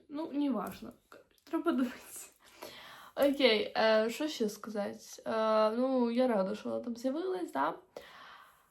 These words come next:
Класно. Ось, і, м, танець під її нову пісню. Також дуже класно. У мене зараз всі рекомендації в Тіктоці про цей танець. Можливо, вивчу, можливо, ні.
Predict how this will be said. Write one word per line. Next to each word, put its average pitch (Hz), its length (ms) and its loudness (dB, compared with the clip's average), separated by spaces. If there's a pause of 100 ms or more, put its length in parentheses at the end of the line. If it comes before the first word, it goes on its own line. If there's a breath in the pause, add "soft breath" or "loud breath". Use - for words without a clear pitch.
(540 loud breath)
Класно. 247 480 -10 (560 loud breath)
Ось, 254 460 6
і, 294 280 4 (440)
м, 226 500 -6
танець 330 520 8
під 233 200 -4
її 233 380 4
нову 214 260 -2
пісню. 196 580 -4
Також 254 600 2
дуже 226 340 -2
класно. 262 440 6
У 247 40 4
мене 233 260 4
зараз 220 280 -2
всі 240 220 -2
рекомендації 247 720 -2
в 302 60 -8
Тіктоці 294 680 -4
про 269 260 -4
цей 269 220 -4
танець. 254 560 0
Можливо, 233 340 0
вивчу, 208 520 -6
можливо, 214 460 -2
ні. 214 260 -2